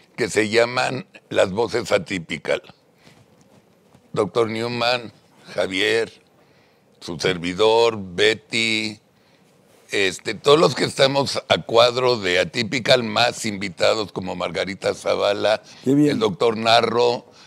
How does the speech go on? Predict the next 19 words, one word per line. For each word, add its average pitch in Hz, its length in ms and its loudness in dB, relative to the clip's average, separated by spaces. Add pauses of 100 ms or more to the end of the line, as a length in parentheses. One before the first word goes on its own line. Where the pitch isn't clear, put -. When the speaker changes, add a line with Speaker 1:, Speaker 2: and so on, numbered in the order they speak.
(120)
Speaker 1:
Dulce 107 320 -4
María 101 320 -2
Sauri, 117 580 2
todos 147 340 0
ya 156 100 2
están 143 240 0
confirmados, 113 760 0
Beatriz 101 400 -4
Pa-, 107 280 0 (380)
eh, 104 380 2
Paredes, 117 720 2 (400)
un 170 200 -4
chorro. 101 380 0 (300)
Este, 107 640 -6
Speaker 2:
Así 147 160 4
como 151 220 2
Speaker 1:
Pedro 143 280 6
Speaker 2:
videocápsulas. 131 280 4
Speaker 1:
Ferriz, 131 460 -2